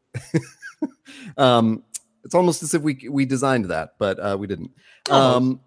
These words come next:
Speaker 2: Yeah.
Speaker 1: I, as I talked about in the last episode, um, I have, I, I, I went crazy reading when I was on vacation last week. So, um, I read two novels in three days,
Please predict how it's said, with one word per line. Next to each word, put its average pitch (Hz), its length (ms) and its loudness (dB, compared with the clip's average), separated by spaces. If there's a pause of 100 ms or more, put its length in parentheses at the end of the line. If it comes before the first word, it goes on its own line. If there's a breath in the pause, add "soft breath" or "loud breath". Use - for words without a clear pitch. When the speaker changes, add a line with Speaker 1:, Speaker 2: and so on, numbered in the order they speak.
(200)
Speaker 2:
Yeah. 135 160 -6
Speaker 1:
I, 196 420 4 (400)
as 123 160 -2
I 120 200 2
talked 147 360 -4
about 143 180 2
in 131 80 0
the 120 60 -2
last 120 280 -4
episode, 131 540 -2 (180)
um, 95 500 -4 (240)
I - 60 -8
have, 101 420 -4
I, 98 160 -2
I, 95 220 -8 (100)
I 95 340 -4 (100)
went 104 180 -6
crazy 131 360 2
reading 120 460 0
when 107 120 -2
I 101 40 -2
was 95 140 -6
on 98 240 -2
vacation 107 420 -6
last 101 220 -4
week. 101 240 -8 (320 soft breath)
So, 104 640 4
um, 87 460 -4 (300)
I 107 60 -4
read 95 420 -2 (240)
two 160 160 0
novels 123 560 2
in 92 420 -4
three 110 180 -6
days, 101 340 -2